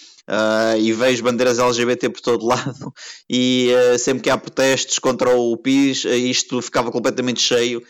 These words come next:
e vinha toda a gente à rua. Mas, porque é uma cidade bastante moderna, cosmo-, cosmopolitana, aliás, é, é muito comparável com o Porto, eh, de certa forma, eu, em termos,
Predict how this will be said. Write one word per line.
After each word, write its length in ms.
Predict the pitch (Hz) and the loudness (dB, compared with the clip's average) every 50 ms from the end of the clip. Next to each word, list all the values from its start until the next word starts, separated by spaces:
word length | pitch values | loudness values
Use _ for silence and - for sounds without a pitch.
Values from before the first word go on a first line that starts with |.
| - _ | -12 _
e 60 | 117 110 | -6 -4
vinha 160 | 113 123 113 | -4 -4 -2
toda 160 | 101 123 120 | 0 0 0
a 20 | |
gente 180 | 113 123 117 95 | 0 -2 -2 -2
à 60 | 120 | -2
rua. 260 | 110 113 98 92 95 - - - - - - - - _ _ - 117 | -2 -2 -2 -4 -6 -6 -10 -18 -18 -16 -16 -18 -18 _ _ -6 -4
Mas, 600 | 120 127 131 131 131 127 127 127 127 123 123 - | -2 0 2 2 2 4 4 4 2 2 0 -2
porque 160 | - - 110 | -6 -4 -4
é 220 | 104 101 104 113 98 | -2 -2 -2 -4 -2
uma 100 | 95 98 | -2 -2
cidade 320 | - - 113 113 113 104 | -2 0 0 0 2 0
bastante 340 | 110 117 113 117 110 110 117 | 0 -2 -2 -4 -4 -4 -2
moderna, 400 | 113 117 131 139 139 135 127 120 | 0 2 2 2 2 0 -2 -4
cosmo-, 480 | - 123 113 117 107 98 - 123 - | -4 -4 -4 -2 -2 -2 -2 -4 -4
cosmopolitana, 680 | - - 113 123 117 - - 120 110 - 123 123 123 120 | -4 -4 -2 -4 -4 -2 -2 -4 -2 -2 -2 -2 -2 -2
aliás, 280 | 113 113 113 110 104 113 | 0 0 0 0 0 -2
é, 220 | 120 - - 101 | -4 -6 -4 -2
é 40 | 143 | -2
muito 200 | 147 175 165 - | 0 -2 -2 -2
comparável 340 | 175 147 151 147 131 135 135 | -2 -2 0 0 0 -2 -2
com 200 | - 131 131 127 | -2 -2 -4 -4
o 60 | 120 | -2
Porto, 400 | - 127 120 117 117 - - - - _ _ _ - | 0 0 0 0 0 -2 -6 -12 -20 _ _ _ -6
eh, 380 | - 107 107 110 110 110 110 110 107 | -2 0 0 2 2 0 0 -2 -4
de 60 | - | -4
certa 260 | - - - - - | -4 -4 -4 -4 -6
forma, 300 | - - 113 104 101 101 | -4 -2 -2 -2 -2 -2
eu, 240 | 104 104 78 113 110 | -2 -2 -2 -2 -2
em 100 | 113 110 | -2 -2
termos, 300 | 107 135 123 123 120 | -4 -4 -4 -4 -4